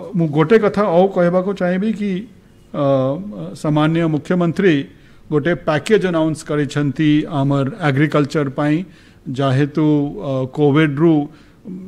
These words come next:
ବହୁତ ଚାଷୀମାନେ ପ୍ରଭାବିତ ହେଇଛନ୍ତି। ଏଟା ଦୁଇଶହ କୋଟିର ଗୋଟେ ପ୍ୟାକେଜ ଅଛି, ଯୋଉଟାକି ପଚିଶ ଲକ୍ଷ ଚାଷୀଙ୍କୁ କଭର କରିବ।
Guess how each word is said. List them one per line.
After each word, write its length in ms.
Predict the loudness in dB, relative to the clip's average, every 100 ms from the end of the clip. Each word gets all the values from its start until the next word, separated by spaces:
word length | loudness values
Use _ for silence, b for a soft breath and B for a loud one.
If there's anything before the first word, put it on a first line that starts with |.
| -14
ବହୁତ 460 | -8 -2 2 2 0
ଚାଷୀମାନେ 600 | -2 -2 0 0 2 2
ପ୍ରଭାବିତ 540 | 2 0 2 2 0 0
ହେଇଛନ୍ତି। 500 | -2 -2 -4 -6 -10 B B B B -8
ଏଟା 460 | -4 -2 -2 -2 -6
ଦୁଇଶହ 420 | 0 0 2 0
କୋଟିର 560 | 2 0 2 2 4 4
ଗୋଟେ 260 | 2 -2
ପ୍ୟାକେଜ 460 | -2 -2 -2 -2 -2
ଅଛି, 320 | -2 -4 -8 -10 B B -20 -6
ଯୋଉଟାକି 480 | -2 0 0 -2 -4
ପଚିଶ 640 | -4 -4 -2 0 0 0
ଲକ୍ଷ 340 | -2 -2 2 2
ଚାଷୀଙ୍କୁ 920 | 2 0 -2 0 0 0 0 0 0 -8 -2
କଭର 260 | 0 2
କରିବ। 400 | 0 0 -2 -4